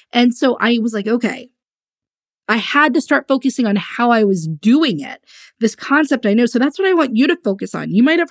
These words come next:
heard this before. I don't want you to be searching for something new, new information and new ideas. Although, yes, like I said, I'm gonna be,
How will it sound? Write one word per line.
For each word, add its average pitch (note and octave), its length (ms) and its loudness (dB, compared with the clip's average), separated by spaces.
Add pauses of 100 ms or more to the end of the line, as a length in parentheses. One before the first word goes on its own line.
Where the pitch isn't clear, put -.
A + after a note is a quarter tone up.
(140)
heard E4+ 180 -2
this D#4+ 140 -4
before. C#4 600 -2 (360)
I C4+ 80 4
don't E4 200 0
want D4 300 0
you E4 60 2
to E4 60 4
be C4+ 100 2
searching C4+ 400 0
for A#3 120 -2
something G3+ 480 0
new, A#3 460 2 (280)
new C#4 200 4
information A3+ 560 0
and G3 140 -2
new C#4+ 160 4
ideas. G3+ 360 -2
Although, D4+ 200 0
yes, D4 320 0
like C#4 100 -4
I C4+ 40 0
said, C4+ 180 -2
I'm B3 80 4
gonna A#3 140 2
be, A3+ 180 -4